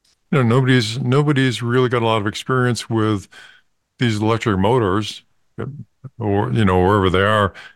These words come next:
experiencing salt spray and dirt and grime over a period of ten years.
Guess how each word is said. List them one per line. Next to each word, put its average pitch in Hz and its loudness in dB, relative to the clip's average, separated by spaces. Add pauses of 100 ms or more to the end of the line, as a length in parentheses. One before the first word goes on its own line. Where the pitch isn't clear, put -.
(120)
experiencing 123 2
salt 107 0
spray 110 0
and 101 2
dirt 107 0
and 98 -4
grime 95 -2 (480)
over 98 0
a 98 0
period 101 2
of 101 0
ten 101 0
years. 101 -4